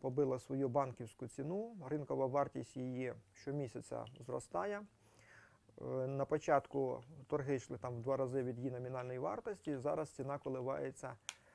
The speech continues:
від п'ятиста, шестиста, семиста гривень за одну. Тобто такі монети розходяться зазвичай на подарунки і користуються великим попитом. Ставте лайки під цим відео, підписуйтесь на канал, щоб нічого не пропустити.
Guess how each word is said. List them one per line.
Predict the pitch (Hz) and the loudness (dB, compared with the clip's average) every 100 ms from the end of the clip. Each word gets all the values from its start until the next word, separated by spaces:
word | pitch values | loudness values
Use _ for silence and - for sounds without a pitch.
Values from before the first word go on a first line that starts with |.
| - - | -2 -2
від | 123 135 | 0 -6
п'ятиста, | - 139 139 - 160 165 | -2 -2 -2 2 4 4
шестиста, | - 131 - 123 156 | 2 -8 -6 -2 0
семиста | - 143 131 120 151 147 | 2 0 0 -2 0 0
гривень | 117 139 135 131 113 _ _ _ _ _ - | 2 2 2 -2 -8 _ _ _ _ _ -16
за | 120 113 131 131 131 123 | -10 -2 0 -2 -4 -10
одну. | 123 117 123 110 - _ _ _ _ - _ _ _ _ - | -8 -8 -8 -10 -14 _ _ _ _ -20 _ _ _ _ -8
Тобто | 127 139 | -2 0
такі | 117 156 160 | 0 0 4
монети | 160 151 143 | 4 4 2
розходяться | 139 131 151 127 120 | 2 2 0 0 -2
зазвичай | 127 127 139 135 | -2 0 0 0
на | 123 | -2
подарунки | - 131 175 226 - 147 131 _ - _ - | -2 2 2 2 -2 -2 -4 _ -20 _ -16
і | |
користуються | - 135 - 160 127 | -6 -6 -2 -2 0
великим | 127 135 135 | -2 -2 -4
попитом. | 127 123 117 120 117 - _ | -2 -2 -2 -10 -12 -14 _
Ставте | - 160 - | 0 0 4
лайки | 143 131 - 120 | 4 4 4 -6
під | 127 - | -6 -8
цим | 135 143 | -6 -2
відео, | 220 196 160 147 | 0 2 0 -2
підписуйтесь | - 139 151 - 139 - | -6 0 0 0 -6 -6
на | 131 | -8
канал, | 135 135 123 113 | -6 -2 -2 -4
щоб | - 123 | -10 -8
нічого | 123 - 123 117 | -8 -4 -4 -2
не | 120 | -6
пропустити. | 127 123 143 - 208 208 196 | -8 -6 -8 -2 0 0 -6